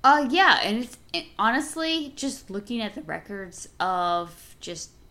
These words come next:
at each individual level, um, knowing that we are competitive, um, and maybe trying to get into, like, some of these, like, uh, weird, uh, playoffs, it's, it's extremely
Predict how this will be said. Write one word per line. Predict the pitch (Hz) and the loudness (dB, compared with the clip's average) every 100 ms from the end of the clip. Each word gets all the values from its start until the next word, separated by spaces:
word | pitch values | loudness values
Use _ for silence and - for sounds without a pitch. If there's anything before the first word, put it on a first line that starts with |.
| - - | -10 -4
at | 196 - | -4 -6
each | 185 180 - - | -12 -12 -12 -10
individual | 170 170 170 165 165 160 | -10 -10 -12 -14 -14 -10
level, | 160 151 208 240 - - - | -8 -8 -8 -12 -18 -20 -2
um, | 196 196 180 | 0 0 -2
knowing | 190 202 269 254 | -6 0 0 2
that | 233 175 | 0 0
we | 196 180 | -4 -2
are | 185 - - - - | -4 -6 -16 -20 -20
competitive, | 175 156 - 156 190 277 320 - - - - - | -18 -16 -10 -8 -2 -2 -2 -8 -20 -20 -12 -2
um, | 190 185 175 175 156 - | 0 2 2 0 -2 -6
and | 180 170 160 | -6 -8 -10
maybe | 196 170 170 185 180 180 - | -6 -4 -4 -4 -4 -4 -8
trying | 190 175 | -8 -8
to | 165 | -8
get | 160 - | -8 -8
into, | 170 175 165 | -10 -12 -12
like, | 160 151 | -10 -12
some | - 170 160 | -14 -14 -12
of | 147 | -10
these, | 151 151 | -12 -10
like, | 151 143 - - - - - - - - - - - - - | -12 -14 -18 -20 -20 -14 -12 -12 -16 -20 -20 -20 -20 -6 0
uh, | 202 175 156 160 | 0 0 -4 -6
weird, | 196 185 185 180 160 190 - | -6 -4 -4 -6 -8 -12 -6
uh, | 170 165 | -6 -6
playoffs, | - 165 214 220 147 - - | -10 -10 -8 -6 -8 -14 -8
it's, | 208 208 - | -8 -6 -8
it's | 220 - | -8 -10
extremely | 208 - - 262 285 285 285 269 247 220 | -14 -12 -6 -4 -4 -4 -2 -2 -4 -8